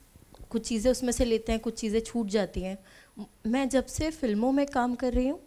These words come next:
जब से मैंने शुरुआत किया, मैंने किरदारों को जाना। अ,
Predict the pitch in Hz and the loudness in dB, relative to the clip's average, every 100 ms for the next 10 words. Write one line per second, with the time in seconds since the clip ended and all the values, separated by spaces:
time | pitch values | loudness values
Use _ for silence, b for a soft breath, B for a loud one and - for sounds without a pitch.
0 | - 202 196 226 220 226 226 202 202 202 | -8 -6 -4 -2 0 0 0 2 4 2
1 | 208 226 220 226 233 220 185 180 190 202 | 2 0 2 2 2 2 4 4 4 2
2 | 220 202 175 196 233 B B B B B | 2 2 0 -2 -8 B B B B B
3 | - 196 196 190 | -2 2 2 2